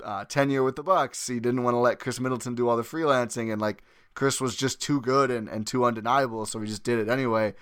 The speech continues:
and it became a thing. This is, I guess, just how we're gonna have to live as long as, uh, Budenholzer is coach of the Bucks, and it's not ideal, but I will say, like,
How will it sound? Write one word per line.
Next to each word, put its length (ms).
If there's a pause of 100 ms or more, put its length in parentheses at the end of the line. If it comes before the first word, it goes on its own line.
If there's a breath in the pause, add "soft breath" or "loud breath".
(260 soft breath)
and 140
it 100
became 420
a 60
thing. 440 (380 soft breath)
This 280
is, 120
I 100
guess, 260
just 320 (160)
how 240
we're 100
gonna 220
have 220
to 80
live 440 (320 loud breath)
as 220
long 240
as, 300 (320)
uh, 200
Budenholzer 600
is 80
coach 300
of 60
the 60
Bucks, 480
and 360
it's 320
not 220
ideal, 480
but 300
I 100
will 180
say, 240
like, 300